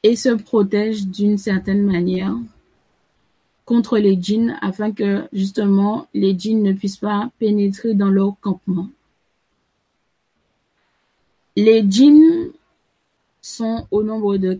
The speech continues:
quatre, à ma connaissance. Mais normalement, ils sont cinq. Moi, j'en connais que quatre pour le moment.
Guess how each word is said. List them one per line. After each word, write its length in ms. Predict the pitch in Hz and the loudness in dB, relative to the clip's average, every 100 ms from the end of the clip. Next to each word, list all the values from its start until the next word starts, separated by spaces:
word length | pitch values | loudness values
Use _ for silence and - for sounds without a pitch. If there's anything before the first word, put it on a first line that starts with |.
| - | -6
quatre, 480 | 190 - - - 269 - _ _ | -8 -6 -12 -12 -12 -12 _ _
à 80 | 196 | -4
ma 180 | 185 175 | -4 -4
connaissance. 920 | 220 220 196 - 185 - - - _ _ _ _ _ _ _ _ _ - _ _ _ _ _ _ - | -4 -4 -6 -6 -8 -8 -16 -20 _ _ _ _ _ _ _ _ _ -20 _ _ _ _ _ _ -4
Mais 180 | 196 202 | -2 0
normalement, 460 | 214 233 214 233 | 0 -2 -2 -2
ils 120 | 233 | -4
sont 180 | 208 196 | -6 -6
cinq. 340 | 196 190 185 196 _ _ _ _ _ _ _ - | -6 -6 -8 -8 _ _ _ _ _ _ _ -2
Moi, 220 | 196 208 | -2 0
j'en 160 | 208 | -2
connais 260 | 196 220 226 | -2 -4 -4
que 120 | 226 | -6
quatre 420 | 202 196 190 - _ | -4 -6 -6 -12 _
pour 100 | 208 | -4
le 120 | 190 | -2
moment. 320 | 196 196 190 | 0 -2 -4